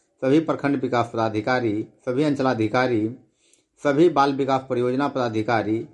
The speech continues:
सभी नगर कार्यपालक पदाधिकारी आदि उपस्थित थे।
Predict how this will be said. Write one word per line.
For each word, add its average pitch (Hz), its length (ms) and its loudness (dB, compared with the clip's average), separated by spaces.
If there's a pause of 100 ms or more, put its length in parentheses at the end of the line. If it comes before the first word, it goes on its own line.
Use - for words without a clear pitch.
सभी 135 220 0
नगर 151 320 2
कार्यपालक 131 640 -2
पदाधिकारी 117 600 0
आदि 110 260 0
उपस्थित 107 580 -6
थे। 110 320 0